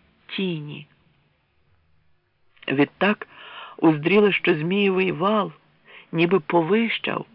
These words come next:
і став такий, яким насипали його старовинні люди. І верхом того валу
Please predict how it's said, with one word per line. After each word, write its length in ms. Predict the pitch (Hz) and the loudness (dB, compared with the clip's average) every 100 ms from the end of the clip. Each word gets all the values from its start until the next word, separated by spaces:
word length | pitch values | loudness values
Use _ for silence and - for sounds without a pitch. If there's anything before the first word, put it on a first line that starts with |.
| _ _ _ _ - - - | _ _ _ _ -20 -14 -4
і 100 | 160 | -4
став 300 | - 220 214 | 2 2 2
такий, 520 | 160 - 233 240 - _ _ _ - - | -2 0 0 0 -4 _ _ _ -20 -4
яким 460 | 156 156 220 214 | 0 2 2 2
насипали 720 | 185 196 - 170 - 220 220 | 2 0 -2 -2 0 2 2
його 460 | 196 202 185 214 208 - _ _ - - | 0 0 2 2 0 -8 _ _ -20 -2
старовинні 800 | 175 165 175 165 196 196 190 | 0 2 2 0 -2 -4 -6
люди. 600 | 190 196 196 160 - - - _ _ _ _ _ _ _ _ _ _ _ _ _ | -2 0 0 -2 -10 -14 -18 _ _ _ _ _ _ _ _ _ _ _ _ _
І 80 | 165 | -2
верхом 480 | 143 175 185 165 151 | 2 2 2 -4 -2
того 260 | 156 160 147 | -2 0 0
валу 500 | 170 208 214 - | 0 -2 -2 -8